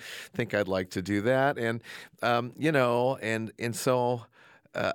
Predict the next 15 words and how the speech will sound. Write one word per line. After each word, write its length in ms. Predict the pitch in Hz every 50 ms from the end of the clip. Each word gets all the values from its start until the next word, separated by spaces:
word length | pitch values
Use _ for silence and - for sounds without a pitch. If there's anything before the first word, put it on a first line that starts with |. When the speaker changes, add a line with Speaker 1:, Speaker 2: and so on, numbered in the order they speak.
| -
Speaker 2:
I 220 | - 104 107 131 143
find 420 | - 127 120 110 104 104 104 101
that, 300 | 95 98 95 90 - -
you 80 | 101 98
know, 520 | 98 92 90 92 92 92 92 92 95 - -
what 300 | - - 90 101 95 - - _ _ _ -
I 180 | 92 95 101 113
develop 580 | 101 90 101 87 98 95 92 92 98 101 -
or 240 | 87 85 87 90 95
hope 300 | - - - 107 104 -
to 120 | - - 98
imbue 520 | 90 92 92 90 92 92 98 98 101 98
into 400 | 98 95 90 - 92 90 90 87 - - - - - - - _ _ -
trainees 880 | - - - 101 98 95 92 92 92 90 90 90 90 92 95 95 87 98
and 200 | 95 90 92